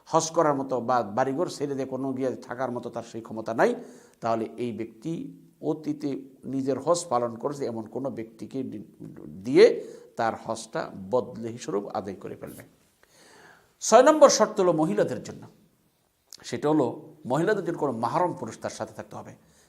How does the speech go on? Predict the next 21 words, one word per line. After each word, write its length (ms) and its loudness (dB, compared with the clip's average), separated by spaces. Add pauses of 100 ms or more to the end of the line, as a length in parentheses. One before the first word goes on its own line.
কেননা 220 2
মহিলারা 380 -2
যদি 160 -4
হজ 380 -2
পালন 220 -2
করে, 220 -2 (360)
তার 100 2
সাথে 240 -6
একজন 180 -6
এমন 320 -2
ব্যক্তি 260 -4
থাকতে 300 -8
হবে 160 0
যার 200 0
সাথে 320 -8
তার 200 -4
বৈবাহিক 420 -2
সম্পর্ক 360 -4
চিরদিনের 440 -6
জন্য 160 -12
হারাম, 340 -4